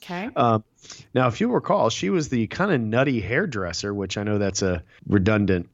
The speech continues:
Speaker 2: statement, but she, she was a, a, a hairdresser, I think, from somewhere in California.
Speaker 1: Mm-hmm.
Speaker 2: Um, and she was, uh, even at that time, a little bit older than most of the contestants.
Speaker 1: Yes, she was.
Speaker 2: Now,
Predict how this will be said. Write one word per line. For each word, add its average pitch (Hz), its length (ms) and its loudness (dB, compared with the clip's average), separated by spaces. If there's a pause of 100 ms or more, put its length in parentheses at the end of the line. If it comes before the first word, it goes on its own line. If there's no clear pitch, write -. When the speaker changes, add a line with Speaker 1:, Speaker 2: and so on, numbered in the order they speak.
Speaker 2:
statement, 92 520 0
but 90 180 -2
she, - 160 0
she - 160 2
was 127 200 6
a, 101 260 4
a, 107 60 2
a 95 340 0
hairdresser, 127 580 2
I 101 60 0
think, 117 200 -2
from 95 360 -4 (300)
somewhere 143 260 2
in 120 60 -2
California. 107 840 0
Speaker 1:
Mm-hmm. 180 320 -4 (480)
Speaker 2:
Um, 107 260 2
and 110 140 -4
she - 140 0
was, 285 340 2 (160)
uh, 147 80 2
even 226 240 6
at 165 140 4
that 151 260 0
time, 107 380 0
a 104 80 0
little 110 200 2
bit 104 180 0
older 104 340 4
than 98 160 -2
most 95 260 0
of 90 80 -4
the 90 120 0
contestants. 95 680 0
Speaker 1:
Yes, 165 160 -6
she - 160 -8
was. 196 480 -4 (260)
Speaker 2:
Now, 117 260 2